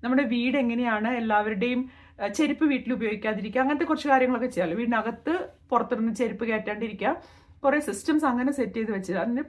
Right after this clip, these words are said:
പെട്ടെന്ന് ഒരു പത്ത് മിനിറ്റ് കൊണ്ട് ക്ലീൻ ചെയ്യാൻ പറ്റണം. നമ്മുടെ ലിവിങ്ങും നമ്മുടെ ഡൈനിങ്ങും അടിച്ച് തുടച്ചെടുക്കാൻ ഒരു പത്ത് മിനിറ്റിന് കൂടുതൽ എടുക്കരുത്. അപ്പോൾ ഓരോ, നമ്മളൊരു ഒന്നരാടം വെച്ച്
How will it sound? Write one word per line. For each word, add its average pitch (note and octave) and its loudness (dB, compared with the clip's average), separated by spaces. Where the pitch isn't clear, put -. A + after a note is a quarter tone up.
പെട്ടെന്ന് C#4+ 0
ഒരു G4+ -2
പത്ത് - -8
മിനിറ്റ് C4 -2
കൊണ്ട് B3+ 0
ക്ലീൻ A3+ -4
ചെയ്യാൻ A3 -4
പറ്റണം. G3+ -4
നമ്മുടെ G3 -4
ലിവിങ്ങും G#3+ -4
നമ്മുടെ G#3+ -2
ഡൈനിങ്ങും G3+ -4
അടിച്ച് B3+ 2
തുടച്ചെടുക്കാൻ B3+ 2
ഒരു D4 -2
പത്ത് C4+ 0
മിനിറ്റിന് C4 2
കൂടുതൽ B3 0
എടുക്കരുത്. F#3+ -4
അപ്പോൾ D4+ 4
ഓരോ, D4+ 4
നമ്മളൊരു D#4+ 4
ഒന്നരാടം D4+ 4
വെച്ച് E4 2